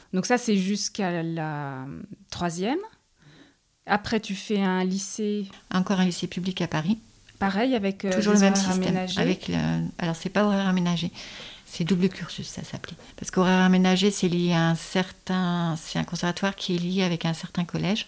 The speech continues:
Speaker 2: Tandis que nous, on pouvait venir de, à l'époque,
Speaker 1: Ouais, ouais.
Speaker 2: on pouvait venir de n'importe quel conservatoire.
Speaker 1: Donc, euh... donc lycée comme ça, là tu passes ton bac.
Speaker 2: Oui.
Speaker 1: C'était un bac ?
Speaker 2: Un bac, euh, littéraire avec option musique.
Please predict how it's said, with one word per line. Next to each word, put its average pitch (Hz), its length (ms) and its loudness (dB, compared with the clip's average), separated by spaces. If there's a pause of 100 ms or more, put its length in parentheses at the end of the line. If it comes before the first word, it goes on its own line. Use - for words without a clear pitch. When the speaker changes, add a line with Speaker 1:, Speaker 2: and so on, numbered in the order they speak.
(140)
Speaker 2:
Tandis 175 280 0
que 196 100 2
nous, 190 140 4
on 220 120 4
pouvait 175 220 -4
venir 180 220 0
de, 170 140 -2 (320)
à 175 100 0
l'époque, 185 520 0 (100)
Speaker 1:
Ouais, 185 80 -10
ouais. 185 60 -10 (100)
Speaker 2:
on 190 60 -4
pouvait 196 180 2
venir 190 180 2
de 196 80 2
n'importe 185 320 -2
quel 180 140 -6
conservatoire. 170 640 -6 (520)
Speaker 1:
Donc, 185 200 0 (240)
euh... 156 680 -4 (800)
donc 180 240 -4
lycée 208 320 -2
comme 175 220 -4
ça, 262 420 -4 (140)
là 202 180 0
tu 202 100 -8
passes 180 220 -6
ton 175 140 -8
bac. 240 440 -6 (600)
Speaker 2:
Oui. 202 220 0 (260)
Speaker 1:
C'était 190 300 -8
un 185 80 -2
bac ? 214 460 -6 (580)
Speaker 2:
Un 185 120 4
bac, 185 360 0
euh, 180 240 2
littéraire 180 640 -4 (160)
avec 175 260 -4
option - 380 -2
musique. 175 480 -4